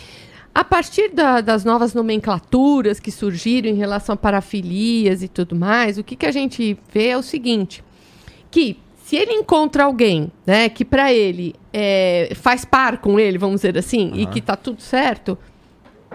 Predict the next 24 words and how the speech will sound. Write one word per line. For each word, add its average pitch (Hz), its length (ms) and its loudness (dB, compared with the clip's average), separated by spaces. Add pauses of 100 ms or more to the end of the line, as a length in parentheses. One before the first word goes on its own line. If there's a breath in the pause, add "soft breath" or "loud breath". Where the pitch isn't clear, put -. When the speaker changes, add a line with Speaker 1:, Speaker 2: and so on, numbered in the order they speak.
(200)
Speaker 1:
tá - 100 -6
tudo - 260 -2
bem, 359 240 0 (440)
né? 226 220 0 (280 loud breath)
Você 226 240 2
não 302 140 0
precisa 277 640 0
chegar 233 360 -2
ao 214 80 -6
ponto 254 320 -6
de 220 140 -10
tratar 302 880 0
essa 208 240 -2
pessoa, 190 560 0
porque 247 420 0 (300 loud breath)
essa - 180 -4
pessoa, 349 320 -4
ela 339 140 0
tá 330 160 -2
bem 294 400 -2
e 233 160 -4
ela 285 140 -4
encontrou 294 520 0
alguém 247 520 0